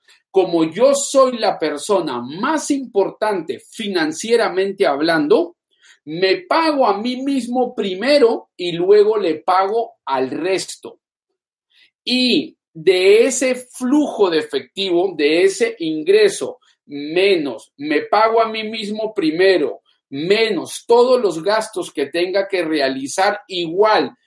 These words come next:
a mi flujo de efectivo, ese flujo de efectivo que son esos excedentes de dinero, los meto también a mi cuenta de libertad financiera.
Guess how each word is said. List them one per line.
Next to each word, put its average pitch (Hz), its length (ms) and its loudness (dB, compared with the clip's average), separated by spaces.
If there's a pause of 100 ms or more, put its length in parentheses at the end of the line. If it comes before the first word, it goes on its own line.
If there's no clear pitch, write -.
(240)
a 143 180 0
mi 147 220 2
flujo 240 560 2
de 208 240 4
efectivo, 233 880 -4 (400)
ese 247 420 0
flujo 240 520 -2
de 202 140 2
efectivo 170 680 -4
que 143 140 -4
son 190 300 -6
esos 202 400 -4
excedentes 208 880 0
de 175 120 4
dinero, 208 560 0 (220)
los 170 380 2
meto 240 400 0
también 208 680 0
a 175 100 0
mi 170 240 -2
cuenta 208 520 2
de 247 400 0 (160)
libertad 160 840 0
financiera. 165 920 -2